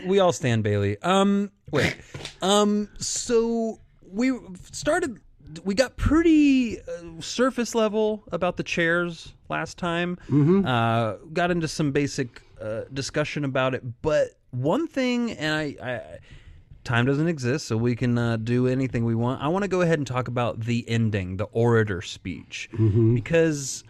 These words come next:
Speaker 2: The orator
Speaker 1: correct me if
Speaker 2: speech,
Speaker 1: I'm
Speaker 2: quote, and, <laughs> yeah.
Speaker 1: quote unquote.
Speaker 2: Yeah.
Speaker 1: 'Cause correct me if I'm wrong, this feels very much like the failed speech of Lucky in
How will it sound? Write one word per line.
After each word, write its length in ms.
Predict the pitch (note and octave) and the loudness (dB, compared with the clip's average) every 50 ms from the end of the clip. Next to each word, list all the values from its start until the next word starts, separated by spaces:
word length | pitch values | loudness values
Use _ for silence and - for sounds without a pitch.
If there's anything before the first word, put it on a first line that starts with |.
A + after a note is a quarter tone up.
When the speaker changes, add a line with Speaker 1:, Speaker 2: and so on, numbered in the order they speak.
| - - - G2+ F2+ F#2+ | -20 -16 -14 -12 -8 -4
Speaker 2:
The 100 | G2 A2 | -2 -2
orator 400 | G2+ A2 A#2 G#2+ A2 A2 G#2+ - | 0 2 4 4 4 4 4 4
Speaker 1:
correct 280 | - A#2 E3 A#3 - F#4+ | 4 4 4 4 2 2
me 80 | F#4 F4 | 2 4
if 60 | E4+ | 6
Speaker 2:
speech, 280 | C3 B2+ G3+ F#3 E3 | 6 8 6 6 4
Speaker 1:
I'm 80 | D#3 D3 | 4 4
Speaker 2:
quote, 220 | C#3+ B2 A2+ A2 | 6 6 6 6
and, 720 | A2+ A2 A2 A2+ G#2+ - - A#2+ G2+ B2 A#2+ G#2+ G#2+ - | 6 6 6 4 2 2 0 -2 0 0 0 0 0 0
<laughs> 20 | - | 0
yeah. 140 | A#2+ A2+ G2+ | 0 2 4
Speaker 1:
quote 140 | E3 D3+ | 6 6
unquote. 680 | C#3+ C3 A#2+ - - D#3 D3 A#2+ F#2+ F2+ - - - - - - | 4 2 0 0 2 2 2 2 2 -2 -4 -10 -16 -8 0 2
Speaker 2:
Yeah. 200 | A2+ G#2 G2 F#2+ | 2 4 4 4
Speaker 1:
'Cause 160 | - G3+ F3+ - | 2 0 0 2
correct 240 | - B3+ C#4 D#4 | 2 0 0 2
me 80 | F4+ F4 | 2 -2
if 100 | D#4+ - | 0 0
I'm 160 | B3+ A3 F3+ F#3+ | 0 0 2 0
wrong, 200 | G#3+ A3 - D3+ | 0 -2 -2 -2
this 220 | F#3 C#4 C#4 - | -2 -4 -4 -4
feels 360 | - - A#3+ C#4+ D#4+ C#4 D3+ A2+ | -4 0 0 2 2 0 -2 -2
very 640 | A#2 G#2+ G#2+ A2 G#2+ A#2 C#3 D3+ E3 E3+ E3 D3 C3+ | -6 -8 -6 -6 -2 0 0 2 2 4 4 4 2
much 300 | B2+ A#2+ F#2+ F#2+ - - | 2 0 -2 -4 -2 0
like 200 | A#2+ A2+ G#2+ - | 0 0 0 -2
the 80 | A2+ | -8
failed 360 | G#2 - - A2+ G#2+ G2+ G2 - | -6 -2 0 2 2 2 0 -2
speech 360 | - - - G#2+ G2+ - - | -8 -4 -4 -4 -4 -4 -6
of 180 | F#2 F2 F#2 | -8 -6 -4
Lucky 600 | F#2+ A2+ C#3+ C#3+ - - G2 F#2 F2+ F2+ F2+ G2 _ _ _ _ _ _ _ _ _ _ _ _ - | -2 -2 -4 -4 -4 -6 -6 -6 -6 -8 -10 -12 _ _ _ _ _ _ _ _ _ _ _ _ -2
in 580 | G#2+ A2 A2+ A2 A2 A2 A2 A2 A2 G#2 G#2 | 0 2 2 2 2 2 2 2 0 -2 -4